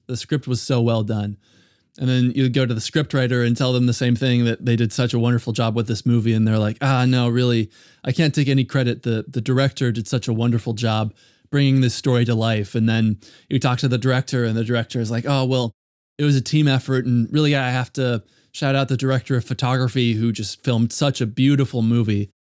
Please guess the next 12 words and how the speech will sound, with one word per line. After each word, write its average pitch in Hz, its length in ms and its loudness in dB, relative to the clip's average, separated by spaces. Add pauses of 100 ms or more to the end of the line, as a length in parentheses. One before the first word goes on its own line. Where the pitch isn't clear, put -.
(480)
Each 170 440 0
individual 135 920 0 (640)
credits 147 680 -2
the 135 200 0
entire 139 500 0
production 113 720 -4
for - 180 -2
the 107 80 -2
success 113 580 -4
of 95 180 -6
the 113 80 -4
show. 107 400 -4